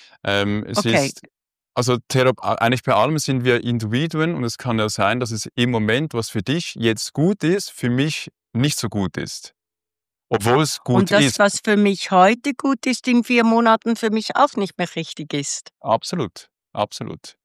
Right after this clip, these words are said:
Speaker 1: Das ist, ist, und das ist auch das
Speaker 2: Okay.
Speaker 1: Schöne, es ist ja was Lebendiges. Es ist ja lebendig und ich entwickle mich ja weiter und gewisse Dinge, die ich jetzt brauche, brauche ich vielleicht in zwei Jahren nicht mehr,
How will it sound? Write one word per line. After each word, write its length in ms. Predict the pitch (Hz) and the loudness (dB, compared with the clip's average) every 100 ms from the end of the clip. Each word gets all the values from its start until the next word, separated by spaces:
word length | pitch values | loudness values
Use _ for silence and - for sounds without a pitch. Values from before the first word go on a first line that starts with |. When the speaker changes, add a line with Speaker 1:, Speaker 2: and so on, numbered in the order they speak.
| _ _ _ _ _ _ _ _ | _ _ _ _ _ _ _ _
Speaker 1:
Das 140 | 113 113 | -4 -2
ist, 80 | 131 | 0
ist, 220 | 131 131 | 0 -2
und 80 | 131 | -2
das 100 | 143 | 2
ist 40 | |
auch 100 | 165 | 2
das 100 | 143 | 2
Speaker 2:
Okay. 40 | 175 | 2
Speaker 1:
Schöne, 180 | 151 160 | 0 0
es 80 | |
ist 120 | 139 131 | -2 -2
ja 60 | |
was 240 | 120 120 - | -2 -2 -2
Lebendiges. 720 | 113 110 131 147 123 85 85 | -2 0 -2 -2 -4 -4 -6
Es 120 | 95 98 | -8 -4
ist 60 | |
ja 80 | 104 | -2
lebendig 480 | 98 92 101 139 127 | -2 0 -2 -2 -2
und 100 | 113 | -4
ich 120 | 107 | -4
entwickle 440 | 113 - 123 - | -4 -4 -4 -4
mich 220 | 113 104 107 | -4 -2 -4
ja 120 | 90 | 0
weiter 320 | 92 135 131 | 0 0 -2
und 80 | 110 | -4
gewisse 380 | 107 110 - 101 | -2 -2 -2 -2
Dinge, 280 | 110 151 | -2 -2
die 140 | 135 113 | -2 -4
ich 140 | - | 0
jetzt 260 | 101 - - | -2 -2 -4
brauche, 420 | 95 98 131 151 | 0 0 -2 -4
brauche 300 | 123 110 117 | 0 0 -2
ich 80 | 113 | -8
vielleicht 360 | 113 98 104 110 | -4 -4 -2 -6
in 100 | 98 | -6
zwei 300 | - 101 98 | -4 -2 -2
Jahren 300 | 98 90 95 | -2 -2 -2
nicht 280 | 156 - 110 | -4 -6 -2
mehr, 280 | 107 170 | 0 -2